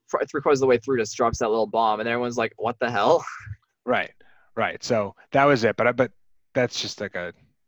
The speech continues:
Speaker 2: you know, didn't, didn't ruin the movie for me by any, by any means,
Speaker 1: No, that's a
Speaker 2: so.
Speaker 1: good, that's a good point, though. That would be,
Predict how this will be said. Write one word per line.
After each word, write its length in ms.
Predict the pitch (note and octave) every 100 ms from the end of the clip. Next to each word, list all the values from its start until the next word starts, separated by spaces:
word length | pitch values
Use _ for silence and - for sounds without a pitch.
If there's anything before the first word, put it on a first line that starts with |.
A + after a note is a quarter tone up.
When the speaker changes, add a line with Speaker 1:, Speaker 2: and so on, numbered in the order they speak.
| -
Speaker 2:
you 40 |
know, 160 | F2 E2 _ _
didn't, 360 | C3 A2 G2 -
didn't 220 | B2+ A2
ruin 300 | G2 G#2+ G2+
the 80 | F#2
movie 280 | G2 G2+ G2+ -
for 200 | G2 F#2
me 220 | F#2 G#2 _
by 160 | G#2 F#2+
any, 240 | G2 F#2+ _ -
by 80 |
any 120 | F#2 F2+
means, 140 | F#2
Speaker 1:
No, 60 | B2
that's 100 | B2
a 20 |
Speaker 2:
so. 60 | G2
Speaker 1:
good, 80 |
that's 120 | B2 -
a 20 |
good 80 | B2
point, 100 | A2
though. 40 | G2+
That 120 | A2
would 140 |
be, 60 | G#2+